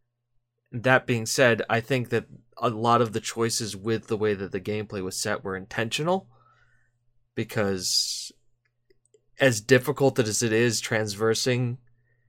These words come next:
and just being a delivery character, the more you walk a path, it easier it gets. And the more other people walk that same path,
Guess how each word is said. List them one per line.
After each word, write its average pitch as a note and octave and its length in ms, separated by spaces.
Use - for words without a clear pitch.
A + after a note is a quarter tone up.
and G2+ 240
just G2 220
being A2 240
a G#2+ 60
delivery G#2+ 420
character, C3+ 520
the A2+ 100
more B2+ 240
you B2 600
walk A2+ 320
a A2 60
path, A2+ 640
it A2+ 120
easier A2 420
it G2 120
gets. A2+ 440
And A2+ 80
the A2 60
more G#2+ 280
other G#2+ 220
people A#2 320
walk G#2 220
that G#2+ 220
same G#2 280
path, A#2 400